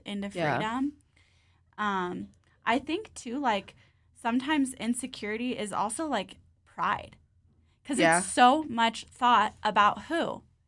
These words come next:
Speaker 2: Yourself.
Speaker 1: Myself.
Speaker 2: Yeah.
Speaker 1: Like, worrying of, like, do I look like the, is this good? And is this, do I,
Speaker 2: Mm-hmm.
Speaker 1: like, all of that. Of course, I, like, wanna speak to the girl that feels that and say, like, "We love you. Jesus loves you. Like, there's freedom."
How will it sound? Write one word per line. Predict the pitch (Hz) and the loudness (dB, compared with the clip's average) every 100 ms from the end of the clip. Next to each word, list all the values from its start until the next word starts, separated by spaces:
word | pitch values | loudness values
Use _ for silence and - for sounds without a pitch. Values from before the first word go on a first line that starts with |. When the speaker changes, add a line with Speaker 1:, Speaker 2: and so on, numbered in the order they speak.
| _ | _
Speaker 2:
Yourself. | 180 190 202 - | -8 -6 -6 2
Speaker 1:
Myself. | 285 311 - - - _ | 4 4 2 -6 -20 _
Speaker 2:
Yeah. | - 160 170 175 - | -12 -8 -8 -6 0
Speaker 1:
Like, | 214 208 - | 2 0 -10
worrying | 208 233 262 254 214 | -6 -2 0 0 -4
of, | 196 | -6
like, | 190 185 | -8 -8
do | 220 | -2
I | 226 | -2
look | 233 233 233 | -2 -6 -6
like | 226 226 | -6 -6
the, | 233 - | -8 -8
is | 214 | -8
this | 208 226 | -8 -10
good? | - 214 | -8 -8
And | 208 202 | -8 -8
is | - 196 202 | -8 -10 -8
this, | 214 214 - - | -8 -8 -12 -16
do | 220 | -6
I, | 202 202 | -4 -2
Speaker 2:
Mm-hmm. | 180 | -2
Speaker 1:
like, | 180 185 - - _ _ _ | -4 -4 -10 -20 _ _ _
all | 208 240 294 | 4 4 4
of | 240 | 0
that. | 202 185 202 294 - - _ _ _ | 0 2 2 0 -4 -14 _ _ _
Of | - 226 | -8 -6
course, | - 262 285 | -2 -2 2
I, | 285 | 0
like, | 240 226 214 | 2 0 0
wanna | - 185 214 220 | -6 -2 -2 0
speak | 226 - 202 | -4 -6 -10
to | - | -12
the | 202 190 | -14 -8
girl | 220 190 | -4 -2
that | - | -4
feels | - 220 226 | -4 -6 -2
that | 190 - | -2 -2
and | 190 190 | -4 -6
say, | 202 | -4
like, | 185 165 - - _ _ | -4 -4 -8 -18 _ _
"We | - 208 | -10 2
love | 214 208 | 4 4
you. | 208 208 | 0 -4
Jesus | 202 196 190 185 | -4 -6 -6 -4
loves | 196 190 196 | -4 -4 -6
you. | |
Like, | 185 180 | -6 -6
there's | 190 185 - | -6 -8 -8
freedom." | - 226 185 160 | -6 -4 -4 -6